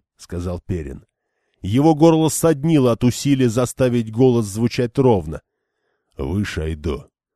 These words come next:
захватили нескольких женщин.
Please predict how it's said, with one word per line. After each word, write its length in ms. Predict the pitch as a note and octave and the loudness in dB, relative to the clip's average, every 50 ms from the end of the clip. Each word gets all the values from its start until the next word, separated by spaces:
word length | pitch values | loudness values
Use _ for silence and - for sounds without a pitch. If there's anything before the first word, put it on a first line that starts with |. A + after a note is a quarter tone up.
| _ _ _ _ _ | _ _ _ _ _
захватили 760 | - C#2 C#2 D#2 D2+ - E2+ E2+ E2 - - F2+ F2 E2+ E2+ | -14 -12 -10 -10 -10 -8 -8 -8 -8 -8 -8 -8 -6 -6 -6
нескольких 680 | E2+ E2+ E2 E2 D#2 - - F2 E2+ - - F#2+ F#2+ F#2+ | -6 -6 -6 -8 -8 -10 -10 -12 -10 -8 -8 -8 -6 -6
женщин. 560 | F2 F2+ F#2 C2 A#1+ - - - - - | -4 -4 -6 -6 -8 -10 -16 -18 -18 -20